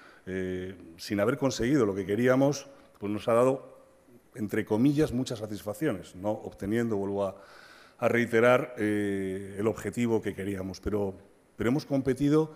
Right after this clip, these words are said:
y hemos aprendido, como algunos ya sabíamos, y lo sabemos cuando no, cuando no llegáis primeros,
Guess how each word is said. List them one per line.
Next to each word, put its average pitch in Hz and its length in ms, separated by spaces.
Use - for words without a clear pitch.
y 110 100
hemos 139 220
aprendido, 123 580
como 101 200
algunos 127 240
ya 123 80
sabíamos, 127 640
y 95 60
lo 95 100
sabemos 123 380
cuando 101 320
no, 113 500
cuando 101 200
no 107 80
llegáis 117 260
primeros, 113 480